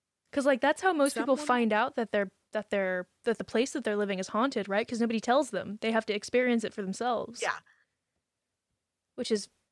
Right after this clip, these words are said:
Speaker 2: Yeah,
Speaker 1: fucked up,
Speaker 2: I
Speaker 1: but, you know.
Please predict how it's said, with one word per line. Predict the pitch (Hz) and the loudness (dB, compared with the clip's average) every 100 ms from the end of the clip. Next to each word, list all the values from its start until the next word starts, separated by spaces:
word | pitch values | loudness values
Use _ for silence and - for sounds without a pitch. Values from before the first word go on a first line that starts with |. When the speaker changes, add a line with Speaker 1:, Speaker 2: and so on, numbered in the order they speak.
| _ | _
Speaker 2:
Yeah, | 165 | -4
Speaker 1:
fucked | 254 220 240 | -2 0 0
up, | 196 180 | 0 -2
Speaker 2:
I | - - _ _ _ - | -10 -20 _ _ _ -6
Speaker 1:
but, | 190 - _ _ _ _ _ _ - | -6 -6 _ _ _ _ _ _ -4
you | 226 | -2
know. | 185 175 175 | 0 -2 -6